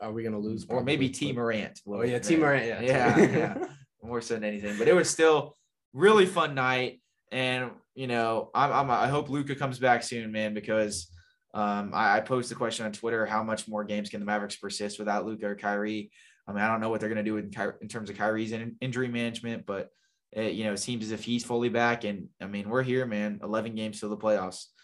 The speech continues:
Speaker 2: uh, if the Mavericks make the playoffs, or they could be in the draft lottery. But, I mean, after this one, it, the playoffs seem ever more likely, and we'll see how it will operate, how it goes game by game. Nothing's a certainty, but, I mean, what a huge clutch time victory, and, um, just a overall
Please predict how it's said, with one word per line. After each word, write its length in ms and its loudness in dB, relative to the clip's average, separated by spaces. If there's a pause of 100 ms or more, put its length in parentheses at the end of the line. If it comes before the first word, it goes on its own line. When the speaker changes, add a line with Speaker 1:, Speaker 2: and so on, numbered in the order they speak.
(340)
Speaker 2:
uh, 280 -4
if 140 -2
the 60 -6
Mavericks 340 -2
make 160 -6
the 60 -12
playoffs, 340 -6
or 120 -4
they 80 -4
could 180 -6
be 80 -4
in 80 -4
the 60 -4
draft 300 -4
lottery. 340 -6 (380)
But, 360 4 (120)
I 80 -4
mean, 160 -2
after 240 2
this 220 0
one, 160 -4
it, 320 -2
the 80 -8
playoffs 400 4
seem 260 -6
ever 240 0
more 200 0
likely, 460 0
and 120 -4
we'll 100 -6
see 160 -4
how 120 2
it 200 2
will 160 -4
operate, 400 2
how 180 2
it 100 -2
goes 240 -2
game 200 -6
by 140 0
game. 300 -4
Nothing's 320 -6
a 40 -6
certainty, 580 -4 (440)
but, 100 -4
I 40 2
mean, 180 0
what 160 6
a 40 6
huge 440 -4
clutch 300 -2
time 200 -4
victory, 440 -4
and, 220 -8 (440)
um, 200 -6
just 200 -4
a 140 2
overall 640 0